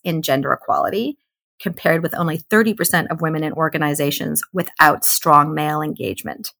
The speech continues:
One of the trends we see is that more and more men want to partner with their female colleagues to advance leaders,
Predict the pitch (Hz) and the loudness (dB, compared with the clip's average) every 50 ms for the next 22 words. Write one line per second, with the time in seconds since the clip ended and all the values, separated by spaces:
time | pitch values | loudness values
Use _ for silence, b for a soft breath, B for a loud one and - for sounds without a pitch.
0 | _ _ B B B - 214 220 240 277 269 285 277 - - 214 208 208 208 - | _ _ B B B 4 4 6 6 6 2 0 -2 0 2 2 2 2 0 -2
1 | - 185 180 - - - 185 175 170 180 220 254 - - - 185 180 180 - - | -2 0 2 2 2 2 2 0 -2 -2 -2 -4 -4 -2 -2 0 0 0 0 2
2 | 180 180 180 - - 196 190 196 196 196 208 214 214 208 196 190 180 190 185 180 | 2 2 2 0 0 0 2 2 2 2 2 2 2 2 2 2 0 0 2 2
3 | 180 175 170 _ _ _ _ - 180 180 175 160 156 180 214 254 262 - - 180 | 0 0 -2 _ _ _ _ -2 2 2 4 4 4 2 2 0 0 0 0 2
4 | 185 180 180 180 180 - - 180 165 156 151 180 180 165 165 160 - 165 160 156 | 4 4 4 4 2 0 2 2 2 4 2 0 0 0 -2 -2 -2 0 0 0
5 | - - 151 151 165 165 160 156 156 - - - 139 147 165 185 208 226 214 - | -2 -2 -2 -2 0 0 0 0 -2 -2 -2 -2 -2 -2 -2 -2 -4 -2 -4 -4
6 | - 185 165 160 160 160 170 156 147 147 147 - - - 170 175 165 165 151 151 | 0 0 0 0 0 0 2 2 2 2 0 -2 -4 -2 0 0 0 0 -2 -4
7 | - | -6